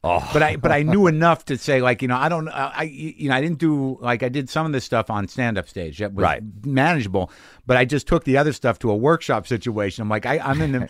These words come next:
Speaker 1: <laughs>
Speaker 2: like, New York, uh, Time Out New York said, "The great thing about this show is Maron is, seems to be, has, has no hindsight." So it's very engaging. Like,
Speaker 1: Right.
Speaker 2: I had not worked through it.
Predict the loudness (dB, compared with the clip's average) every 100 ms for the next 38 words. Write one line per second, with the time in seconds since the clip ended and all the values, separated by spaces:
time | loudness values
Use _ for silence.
0 | -10 -4 -2 0 0 2 0 0 -2 0
1 | -2 -4 -4 -2 0 0 0 0 -4 -4
2 | 0 0 0 -2 -2 -2 -2 -4 0 0
3 | -2 -2 0 0 0 -2 -6 -6 -4 -6
4 | -6 -8 -8 -14 -8 -2 0 0 0 2
5 | 4 4 2 0 -2 -2 -4 -6 -18 -20
6 | -6 -4 -4 -2 2 4 4 6 6 4
7 | 2 2 2 2 0 2 4 4 2 0
8 | 0 0 2 0 0 0 2 4 4